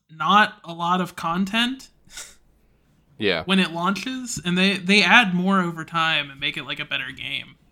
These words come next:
Speaker 1: Hard to say if they'll do that for Mario Strikers, but they did it for Mario
Speaker 2: Yeah.
Speaker 1: Golf, you have to assume. I, I'm gonna give them the benefit of the doubt at least. But it's just, like, these games aren't worth buying at launch.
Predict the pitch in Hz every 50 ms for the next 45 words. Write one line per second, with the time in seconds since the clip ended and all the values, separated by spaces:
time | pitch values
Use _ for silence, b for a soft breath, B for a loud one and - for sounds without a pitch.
0 | _ _ _ _ - - 220 233 190 175 160 - 196 185 170 156 156 156 147 147
1 | 151 - - 160 151 160 151 151 147 139 - - 156 156 156 151 147 143 147 -
2 | - 160 147 135 - - - 147 - - - - 143 135 135 - _ b b b
3 | b b b b b _ _ _ _ _ _ _ _ - 185 190 185 220 208 208
4 | 190 190 202 190 185 180 180 175 170 170 175 165 156 156 156 - 160 151 147 -
5 | - - - - - - 160 147 139 135 135 160 - _ _ _ _ _ _ _
6 | _ _ _ _ _ _ - 165 170 156 160 175 196 185 185 170 175 165 170 160
7 | 147 151 151 147 147 - 160 147 139 139 135 135 135 139 143 135 123 120 135 -
8 | - - - - _ _ _ _ _ _ - 151 151 156 - - _ _ - b
9 | b b b b b b b _ _ _ - - - _ _ - _ _ _ _
10 | _ _ _ _ _ _ _ - 196 - - 262 247 - - 254 240 226 - -
11 | 190 208 220 196 190 214 233 277 294 247 - - 165 175 196 208 - - 165 165
12 | 170 170 175 170 - 170 151 165 143 147 180 185 170 78 - - - 139 151 -
13 | - - - - - - _ - - _